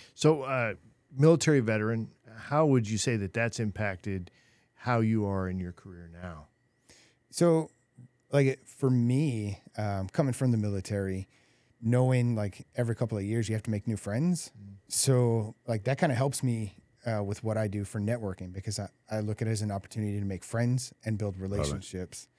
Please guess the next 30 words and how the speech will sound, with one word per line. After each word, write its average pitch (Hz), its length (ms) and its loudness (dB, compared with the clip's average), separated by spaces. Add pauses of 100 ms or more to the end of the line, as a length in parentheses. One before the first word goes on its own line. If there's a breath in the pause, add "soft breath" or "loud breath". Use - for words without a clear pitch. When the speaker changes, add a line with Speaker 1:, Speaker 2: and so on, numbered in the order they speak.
(460 soft breath)
Speaker 2:
And 98 380 -4 (680)
if 127 180 0
it 139 60 4
wasn't 143 280 4
for 131 80 -2
the 117 60 0
military, 120 520 0
I 123 40 2
might 117 400 0
not 101 160 -6
have 104 220 -4
those 95 160 -4
skills 98 640 -6 (180)
that 95 280 -4
I 104 80 -2
need 98 300 -8
to - 80 -18
be 92 100 -16
successful 95 460 -8
in 90 60 -6
my 87 100 -10
job. 87 260 -8 (480)
Speaker 1:
Now, 110 80 -6
you're 143 180 4
participating 113 680 0
with 101 180 -4
the 101 280 -2
San 123 180 0
Antonio 104 640 -2
Veteran 107 680 -4